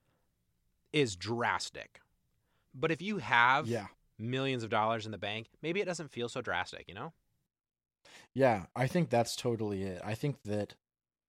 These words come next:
Speaker 2: so he's been mentored by Dan Campbell for a majority of his career so far. Even going back to when Dan Campbell was the interim head coach for the Dolphins, he's been on his staff this whole time. And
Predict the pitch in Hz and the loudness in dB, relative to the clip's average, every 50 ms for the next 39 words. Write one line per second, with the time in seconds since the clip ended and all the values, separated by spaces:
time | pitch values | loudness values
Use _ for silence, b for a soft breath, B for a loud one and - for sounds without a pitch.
0 | _ _ _ _ _ _ _ _ _ _ _ _ _ - - - - 127 107 - | _ _ _ _ _ _ _ _ _ _ _ _ _ -8 -6 -4 -4 -2 -2 0
1 | 160 160 147 156 151 135 117 110 110 110 110 - 113 110 101 101 104 101 104 98 | 0 0 2 2 2 2 2 2 2 0 0 0 -2 -2 -2 0 -2 -2 -2 0
2 | 104 101 104 104 104 - 98 95 87 92 95 95 - - 101 95 98 101 - 107 | 0 -2 -2 -2 -2 -4 -6 -6 -6 -8 -10 -10 -8 -8 -6 -4 -4 -6 -4 -2
3 | 110 113 113 110 117 117 104 101 - - - - 98 95 76 - - - - 120 | -2 -2 -2 -2 -2 -4 -4 -4 -8 -10 -10 -10 -12 -10 -10 -10 -10 -10 -12 -12
4 | - - 110 104 98 - B B B B B _ _ - 147 143 156 156 151 165 | -14 -12 -12 -12 -12 -14 B B B B B _ _ 0 2 2 2 0 -2 -2
5 | 160 160 151 127 131 127 123 117 - - 117 110 101 95 107 107 107 107 - - | -2 -2 0 0 0 0 0 0 -2 -2 -2 -2 -2 0 -2 -2 -2 -2 -2 -2
6 | 117 113 113 110 107 107 107 104 - 113 104 - - 123 123 117 - 127 104 98 | -2 0 0 -2 -2 -4 -6 -6 -6 -8 -10 -8 -6 -4 -4 -2 -2 -2 -2 -2
7 | 95 92 95 107 107 95 - - 107 104 - - - - - 104 90 98 87 - | -2 -4 -4 -4 -6 -6 -6 -6 -6 -6 -6 -6 -8 -8 -8 -8 -8 -6 -4 -2
8 | 101 107 113 - - - 85 82 87 - - - _ _ _ _ _ _ _ 123 | 0 0 0 0 -2 -8 -12 -10 -8 -10 -10 -12 _ _ _ _ _ _ _ -12
9 | - - 147 156 147 - - - 160 185 170 143 127 123 - 131 135 139 143 147 | -10 -6 -6 -4 -6 -2 0 0 2 2 2 0 -2 -2 -2 -2 0 0 0 0
10 | 139 - - - 139 156 151 - - 113 107 - - 123 123 123 - 143 151 135 | 0 0 0 0 0 0 0 -2 -4 -6 -6 -4 -2 -4 -4 -2 -4 -4 -2 -2
11 | 104 101 95 92 95 - - 113 110 107 107 104 | -2 -2 -4 -6 -8 -10 -8 -4 -4 -4 -4 -6